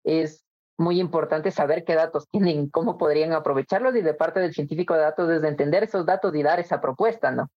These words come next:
Entonces, ahí es como que compaginan y hacen match directamente.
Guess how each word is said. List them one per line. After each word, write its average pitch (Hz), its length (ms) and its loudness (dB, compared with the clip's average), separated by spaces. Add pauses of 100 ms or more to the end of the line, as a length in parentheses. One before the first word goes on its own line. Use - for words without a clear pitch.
(260)
Entonces, 156 640 -2
ahí 156 160 2
es 175 100 -4
como 165 260 -2
que 143 200 -4
compaginan 160 680 0
y 143 60 2
hacen 139 300 0
match 139 340 -2 (120)
directamente. 139 680 -2